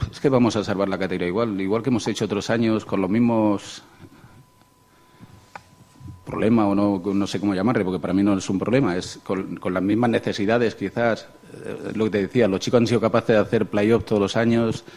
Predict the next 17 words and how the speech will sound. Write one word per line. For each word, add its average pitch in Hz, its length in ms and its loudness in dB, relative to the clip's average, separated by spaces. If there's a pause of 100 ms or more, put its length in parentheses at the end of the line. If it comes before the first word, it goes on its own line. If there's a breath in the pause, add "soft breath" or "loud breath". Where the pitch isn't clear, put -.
(140 loud breath)
han 123 140 -4
sido 120 160 6
capaces 110 420 2
de, 98 460 0 (360 loud breath)
de 120 120 0
subir 110 240 4
a 104 60 4
primera 101 320 4
red, 113 180 2
que - 80 -2
era 101 80 4
una 101 100 2 (200)
categoría 101 380 2
muy 104 140 4
difícil 98 420 0
para 95 180 0
ascender, 104 580 0